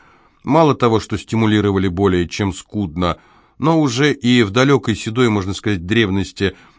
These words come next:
считались весьма банальными средствами эксплуатации полового влечения.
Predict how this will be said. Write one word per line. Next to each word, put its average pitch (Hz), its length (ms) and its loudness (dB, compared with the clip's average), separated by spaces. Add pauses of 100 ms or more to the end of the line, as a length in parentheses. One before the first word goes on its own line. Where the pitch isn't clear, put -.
считались 120 560 -2
весьма 107 420 0
банальными 101 760 0
средствами 101 640 -4
эксплуатации 107 840 -2
полового 101 560 0
влечения. 104 720 -2